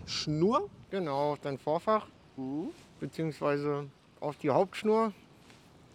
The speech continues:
Speaker 2: Wenn man eine Fluorocarbon-Hauptschnur jetzt nutzen würde, du hast ja jetzt ein Vorfach. Danach
Speaker 1: kommt dieses schon
Speaker 2: Genau.
Speaker 1: angesprochene Bulletblei. Bulletblei heißt es, weil es aussieht wie eine Patrone.
Speaker 2: Genau, ich habe jetzt hier fünf Komma zwei Gramm.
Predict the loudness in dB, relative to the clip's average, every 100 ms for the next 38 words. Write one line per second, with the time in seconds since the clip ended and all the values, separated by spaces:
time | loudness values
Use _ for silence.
0 | -4 0 0 0 0 0 0 2 2 0
1 | -2 -4 -4 -4 -2 -2 0 0 4 6
2 | 6 2 -12 -20 -20 -20 -4 -2 2 2
3 | 2 -2 2 4 4 -2 -4 -14 -8 -4
4 | 0 0 -2 -6 -18 -20 -20 -4 -2 0
5 | -2 -4 -6 -6 -4 -2 -2 -2 -4 -2
6 | -2 -2 4 6 6 4 2 6 6 6
7 | 6 2 2 0 -4 -2 -2 0 -2 -2
8 | -2 -2 -2 -10 -8 -8 -8 -4 0 0
9 | 0 0 2 2 2 -2 -2 -2 -2 2
10 | 4 4 0 -6 -20 -20 -20 -20 -12 -4
11 | -4 0 0 0 -2 0 0 2 2 2